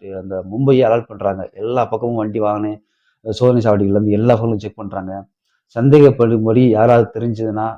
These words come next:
இல்ல சந்தேகப்படும்படி யாராவது நடைமுறைகள் இருந்துச்சு அப்படின்னா, அவங்க மேல சந்தேகம் வருது, வித்தியாசமான ஒரு, ஒரு ஆக்டிவிட்டில இருக்காங்க அப்படின்னா உடனே போலீஸுக்கு இன்ஃபார்ம் பண்ண சொல்லி மக்களுக்கு விழிப்புணர்வு பண்றாங்க. இது மட்டும் இல்லாம மக்கள்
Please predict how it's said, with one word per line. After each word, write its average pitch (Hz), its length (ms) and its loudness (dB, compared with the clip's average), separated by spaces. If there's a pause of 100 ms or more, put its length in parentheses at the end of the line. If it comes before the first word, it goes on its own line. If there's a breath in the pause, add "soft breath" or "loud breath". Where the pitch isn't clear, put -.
இல்ல 107 240 -16
சந்தேகப்படும்படி 113 500 -2
யாராவது 113 300 0
நடைமுறைகள் 110 540 -4
இருந்துச்சு 107 260 -12
அப்படின்னா, 98 580 -10 (280)
அவங்க 107 100 -10
மேல 127 140 0
சந்தேகம் 113 380 0
வருது, 110 220 -2
வித்தியாசமான 117 600 -2
ஒரு, 104 220 0
ஒரு 98 140 -2
ஆக்டிவிட்டில 107 400 -4
இருக்காங்க 98 280 -6
அப்படின்னா 95 360 -8
உடனே 101 280 -6
போலீஸுக்கு 107 420 -12
இன்ஃபார்ம் 98 220 -8
பண்ண 98 80 -12
சொல்லி 95 320 -16 (580)
மக்களுக்கு 110 520 0
விழிப்புணர்வு 113 460 0
பண்றாங்க. 95 400 -4 (760)
இது 135 120 0
மட்டும் 139 260 4
இல்லாம 120 280 2 (600)
மக்கள் 127 440 4